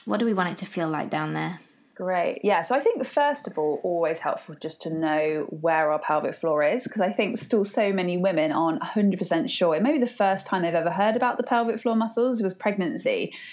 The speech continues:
Speaker 2: and you're sort of given this advice, do pelvic floor exercises. But if you've never done them before and you've never been told about them, it's actually really <laughs> hard to know what to do.
Speaker 1: Mm.
Speaker 2: So I think, so from an anatomy point of view, they literally sit in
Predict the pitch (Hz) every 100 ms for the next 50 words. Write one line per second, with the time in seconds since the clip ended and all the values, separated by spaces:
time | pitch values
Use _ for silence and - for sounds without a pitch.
0 | - 190 196 202 202 - 214 214 202 190
1 | 180 175 170 165 190 180 185 170 - 180
2 | 165 - - 147 135 120 104 - 143 -
3 | - _ - 226 320 427 294 - 294 277
4 | 208 165 147 - 101 180 190 220 202 190
5 | 185 190 190 185 165 131 147 131 156 _
6 | - 226 254 247 269 247 247 262 277 -
7 | 254 - 226 214 214 - - 226 220 320
8 | 381 220 214 202 202 - 277 302 247 254
9 | 269 262 294 285 370 381 262 220 175 175
10 | 170 160 107 139 190 233 226 233 208 -
11 | 202 - - - 175